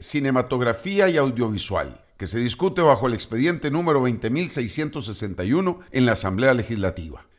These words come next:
El texto, en manos de los diputados, incluye un cobro adicional de uno punto cinco por ciento sobre este tipo de servicios que hoy pagan los usuarios. Es una reforma que afectaría a más de ochocientos ochenta y tres mil hogares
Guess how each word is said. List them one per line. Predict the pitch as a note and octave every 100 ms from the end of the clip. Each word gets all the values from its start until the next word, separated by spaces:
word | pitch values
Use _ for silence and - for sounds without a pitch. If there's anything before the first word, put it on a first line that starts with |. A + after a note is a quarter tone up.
| _ _
El | G2+ G2+
texto, | F#3+ - - G#2+ -
en | A2
manos | B2 D3+ C#3
de | B2
los | A2
diputados, | G2 G2 G2 C#3 F3+ F3 - -
incluye | C3+ C3+ A3 G3+
un | F#3 D#3+
cobro | - G#3 G3+ G3
adicional | E3 C3+ C3+ D#3 F3+
de | D#3 D3 -
uno | A3 G#3 G3+
punto | F3+ F#3 D3
cinco | B2 F#3 F#3 D3
por | G2 G2
ciento | - E3+ F#3 F#3 E3+
sobre | B2+ A2 C3
este | C#3 B2+
tipo | D#3 C#3+ B2
de | A#2
servicios | F#2+ G2+ F3 - F3 -
que | - B2
hoy | C3+ D3
pagan | - A#2+ A#2+
los | A2 G#2+
usuarios. | F#2 - E2 C#2 - - - _ _ -
Es | D#2+ C3
una | D#3+
reforma | D#3+ D#3 F#3 G3+ G3+ F#3
que | D#3
afectaría | D3 A2+ C3 D#3+ F#3+
a | D#3
más | E3 F#3
de | E3 E3+
ochocientos | D3 C#3+ C#3 C3 G3 G#3 G#3 G#3 -
ochenta | D#3 - D3 C3 C3+
y | C3
tres | C3+ A#2+ A#2
mil | D3+ G3+ F#3+
hogares | C3 A2 D#3 A3 G#3+ -